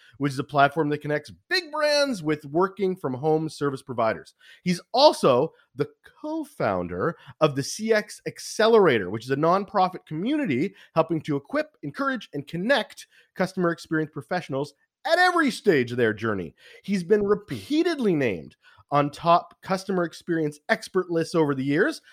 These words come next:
Speaker 1: I even have shared a few lists with him myself.
Speaker 2: Indeed.
Speaker 1: Lucky,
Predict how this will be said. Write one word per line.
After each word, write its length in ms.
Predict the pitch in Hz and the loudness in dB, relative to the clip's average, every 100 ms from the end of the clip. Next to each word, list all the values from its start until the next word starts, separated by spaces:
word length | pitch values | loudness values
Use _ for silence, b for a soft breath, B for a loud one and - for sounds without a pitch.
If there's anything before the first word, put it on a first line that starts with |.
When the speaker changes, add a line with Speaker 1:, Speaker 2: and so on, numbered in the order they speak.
| b _ | b _
Speaker 1:
I 180 | 151 - 180 | 0 0 -2
even 260 | 151 120 | -4 -4
have 140 | 107 107 | -6 -10
shared 360 | - 139 120 | -4 0 2
a 40 | 113 | 0
few 220 | 151 123 | -4 -6
lists 360 | 120 123 - - _ - | -4 -6 -12 -20 _ -8
with 160 | 214 | -8
him 220 | - 302 247 | -8 -8 -6
myself. 520 | 247 - - 294 302 _ b b - | -8 -10 -10 -8 -8 _ b b -14
Speaker 2:
Indeed. 320 | 110 107 143 | -10 -8 -4
Speaker 1:
Lucky, 400 | 127 190 - 196 | -2 -2 -2 -6